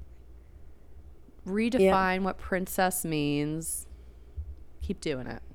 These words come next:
Speaker 2: Yeah. And if you get a lesbian princess, I'm gonna get an annual park pass. Just so you know. <laughs> I'm dropping a thousand dollars. <laughs>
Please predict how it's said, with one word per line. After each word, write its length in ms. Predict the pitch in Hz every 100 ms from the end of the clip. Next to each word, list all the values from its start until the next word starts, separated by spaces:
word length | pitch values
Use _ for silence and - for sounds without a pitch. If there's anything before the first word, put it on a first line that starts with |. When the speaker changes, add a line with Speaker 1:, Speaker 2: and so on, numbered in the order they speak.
| - - - - - - -
Speaker 2:
Yeah. 240 | 185 - -
And 120 | 185
if 120 | 190
you 80 | 269
get 220 | 254 269
a 20 | 185
lesbian 420 | 175 190 202 196
princess, 520 | 196 185 202 185 185 -
I'm 120 | 180
gonna 140 | 180 180
get 120 | 170
an 100 | 156
annual 320 | 160 160 151
park 280 | - - -
pass. 520 | - 80 - - - - - - - - -
Just 200 | - -
so 80 | -
you 120 | 160
know. 220 | - 175 - - - 320 - - - - - - -
<laughs> 60 | - - 659 640 508 - - - - - - - - -
I'm 220 | 202 220
dropping 400 | 214 - 185 185
a 60 | 175
thousand 380 | 175 - 180 185
dollars. 580 | - - - - -
<laughs> 40 | -